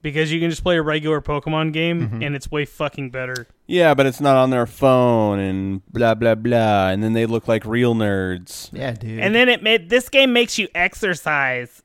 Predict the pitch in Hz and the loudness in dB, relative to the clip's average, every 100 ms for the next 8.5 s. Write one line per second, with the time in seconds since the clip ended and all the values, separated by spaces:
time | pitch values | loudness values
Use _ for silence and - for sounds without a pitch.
0 | - 175 170 160 160 175 156 - - 104 | -8 -6 -6 -6 2 4 4 2 -4 -2
1 | 98 - - 262 226 160 170 277 320 277 | -2 2 4 6 4 4 4 4 4 6
2 | 135 135 131 131 127 127 139 135 117 110 | 6 6 6 4 2 -2 -4 0 2 2
3 | 113 104 101 - 123 117 113 117 107 110 | 0 -2 -8 -4 -4 -4 -6 -4 -4 -4
4 | 101 95 92 95 _ _ _ - 160 160 | -6 -4 -4 -6 _ _ _ 2 4 4
5 | - 127 - 311 285 330 214 - 165 202 | 6 4 4 6 8 8 4 2 4 6
6 | 160 147 156 151 143 135 123 117 - 120 | 6 2 4 4 4 4 2 -2 -6 -2
7 | 120 113 120 113 - 120 110 104 - - | 0 0 -2 -6 -4 -8 -8 -10 -8 -2
8 | 127 123 123 127 156 | 0 0 0 0 0